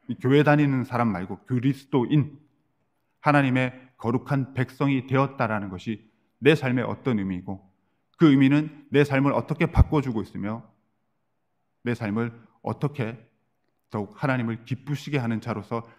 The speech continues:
살아가게끔 채찍질하고 또 훈련시키고 교육시키고 있는지를 돌아보게 됩니다. 핍박하는 자를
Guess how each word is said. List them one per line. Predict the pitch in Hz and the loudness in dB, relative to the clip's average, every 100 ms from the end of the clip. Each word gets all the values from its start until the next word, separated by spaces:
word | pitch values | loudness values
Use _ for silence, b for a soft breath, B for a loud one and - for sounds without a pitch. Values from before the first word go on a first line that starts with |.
| B | B
살아가게끔 | - 143 127 101 117 - 95 - _ _ _ _ _ _ _ _ _ | 0 0 0 -6 -8 -8 -12 -14 _ _ _ _ _ _ _ _ _
채찍질하고 | - 123 127 - 110 104 101 113 - _ _ _ _ _ _ _ _ _ | -14 -12 -12 -12 -10 -8 -8 -12 -16 _ _ _ _ _ _ _ _ _
또 | 117 | -4
훈련시키고 | 139 135 139 - - 101 90 - _ _ _ _ | 0 2 2 -2 -12 -14 -14 -20 _ _ _ _
교육시키고 | 113 117 113 - - 123 | -4 -4 -4 -14 -12 -6
있는지를 | 104 92 92 104 110 b b _ | -6 -6 -8 -10 -12 b b _
돌아보게 | 117 107 92 87 | -6 -6 -6 -14
됩니다. | 87 85 _ _ _ _ _ _ _ _ _ _ _ _ _ _ _ _ _ _ _ _ | -16 -20 _ _ _ _ _ _ _ _ _ _ _ _ _ _ _ _ _ _ _ _
핍박하는 | - 139 160 - 120 123 | -8 -2 -2 -2 -2 -2
자를 | 113 113 120 127 | -2 -2 -4 -8